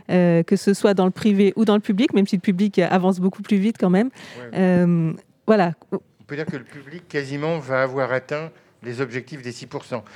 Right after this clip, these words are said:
Speaker 2: C'est d'ailleurs un vrai problème, puisque d'ailleurs, il faut financer et qu'on a à conserver les financements pour le maintien dans l'emploi.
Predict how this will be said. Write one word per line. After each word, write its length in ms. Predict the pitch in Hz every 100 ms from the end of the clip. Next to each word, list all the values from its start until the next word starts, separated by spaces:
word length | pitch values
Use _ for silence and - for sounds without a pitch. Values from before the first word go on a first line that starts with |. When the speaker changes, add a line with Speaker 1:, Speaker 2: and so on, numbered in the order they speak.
| -
Speaker 2:
C'est 140 | - 120
d'ailleurs 280 | 127 131
un 60 | 120
vrai 200 | 117 135
problème, 460 | - 127 139 175 160 - -
puisque 240 | - -
d'ailleurs, 260 | 120 139 147
il 60 |
faut 140 | 123 120
financer 580 | - 113 113 - 175 185 - - -
et 60 | 110
qu'on 220 | 127 127
a 80 | 123
à 460 | 110 110 104 98 - _
conserver 580 | - 151 156 135 131 123
les 80 | 113
financements 460 | - - - - _
pour 80 |
le 60 | 117
maintien 220 | 120 131
dans 120 | 113
l'emploi. 380 | 107 107 156 170